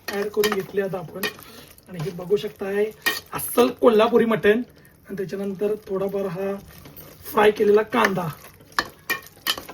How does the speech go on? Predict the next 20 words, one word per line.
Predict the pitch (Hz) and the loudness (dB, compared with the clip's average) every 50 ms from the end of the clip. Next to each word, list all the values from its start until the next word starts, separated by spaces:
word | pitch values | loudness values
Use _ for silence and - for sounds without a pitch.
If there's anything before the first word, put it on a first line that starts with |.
| - - - - | -20 -10 -4 -2
हे | 208 214 - | -2 -2 -2
एक | 233 220 220 - | -4 -4 -4 -4
नंबर | 226 214 202 190 214 208 | -2 -2 0 2 2 2
होणार | 208 196 190 175 | 2 0 -2 -2
आहे. | 180 180 190 - - - - - - - - - - - - - - - - - - - - 240 254 240 240 233 226 | -2 -2 -2 -2 -4 -4 -6 -6 -6 -10 -16 -16 -14 -16 -16 -16 -16 -16 -18 -20 -18 -14 -10 -8 -8 -8 -2 2 2
तर | 240 254 | 4 4
मित्रांनो, | 262 214 - 226 247 247 262 269 285 - - - - - - - | 2 2 4 4 4 6 6 6 4 4 2 -4 -20 -20 -12 -6
हे | 208 208 | -4 -2
आपण, | 220 226 220 233 233 233 240 240 - - - | -2 -2 -2 -4 -4 -6 -6 -8 -12 -12 -10
अ, | 214 202 196 196 190 190 - | -8 -6 -6 -6 -8 -10 -12
चिकनसाठी | - 208 - - 214 220 - 220 208 - 202 | -14 -12 -8 -6 -6 -4 -4 -4 -4 -4 -6
चिकन | - - - 220 220 | -6 -8 -8 -6 -6
फ्राय | - - 208 208 214 | -4 -4 -2 -2 0
बनवून | 214 220 208 208 208 | 2 0 0 0 -2
घेतले. | 208 202 - - 185 180 208 214 - _ _ _ _ - - - - | -4 -4 -6 -6 -6 -8 -8 -10 -12 _ _ _ _ -20 -20 -12 -8
त्यामध्ये | 202 202 208 214 214 214 208 | -6 -4 -4 -2 -4 -4 -4
आता | - 220 | -4 -4
मी | 214 214 | -2 -2
हे | 208 220 233 226 | -2 0 0 0
राईस, | 214 196 202 226 233 - - - - - | 0 0 0 -2 -2 -4 -10 -12 -14 -16